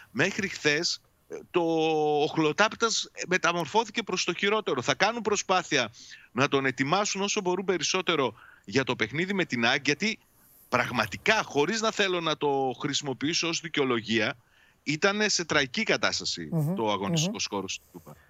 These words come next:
Speaker 2: Μάλιστα.
Speaker 1: Δεν ξέρω αν επηρεάστηκε ή αν αυτό ήταν ένα, ένας από τους λόγους της γκέλας που έγινε από τον Ζίβκοβιτς. Δεν θέλω να το πιστεύω καν.
Speaker 2: Ναι.
Speaker 1: Αλλά πραγματικά ήταν σε πολύ κακή κατάσταση και μου κάνει εντύπωση γιατί στο, επαναλαμβάνω, όλα τα προηγούμενα χρόνια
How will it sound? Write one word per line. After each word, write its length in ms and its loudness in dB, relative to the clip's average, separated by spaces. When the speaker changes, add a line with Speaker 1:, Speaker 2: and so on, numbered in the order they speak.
Speaker 2:
Μάλιστα. 120 8
Speaker 1:
Δεν 120 4
ξέρω 340 0
αν 160 -2
επηρεάστηκε 920 0
ή 200 0
αν 220 -2
αυτό 500 -2
ήταν 300 0
ένα, 240 -2
ένας 300 2
από 100 0
τους 140 -4
λόγους 320 0
της 120 -6
γκέλας 360 0
που 80 -2
έγινε 220 -2
από 100 -8
τον 80 -2
Ζίβκοβιτς. 500 -2
Δεν 140 2
θέλω 220 2
να 140 2
το 100 0
πιστεύω 420 0
καν. 300 2
Speaker 2:
Ναι. 360 -2
Speaker 1:
Αλλά 280 4
πραγματικά 640 2
ήταν 300 0
σε 120 -2
πολύ 240 -2
κακή 280 0
κατάσταση 420 0
και 100 -2
μου 80 -6
κάνει 260 0
εντύπωση 420 -4
γιατί 300 -2
στο, 340 -2
επαναλαμβάνω, 800 2
όλα 340 0
τα 260 0
προηγούμενα 500 0
χρόνια 540 -2